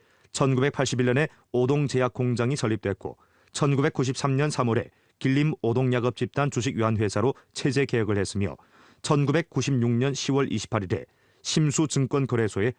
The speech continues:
공시 상장했습니다. 단연간 오동 집단은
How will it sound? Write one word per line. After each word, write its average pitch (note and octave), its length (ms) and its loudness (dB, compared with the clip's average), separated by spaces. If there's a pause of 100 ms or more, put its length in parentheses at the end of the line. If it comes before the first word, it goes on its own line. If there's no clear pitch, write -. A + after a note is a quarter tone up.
(120)
공시 A2+ 520 0
상장했습니다. E2 800 -6 (1040)
단연간 D3+ 440 4
오동 B2+ 260 2
집단은 A#2+ 440 -2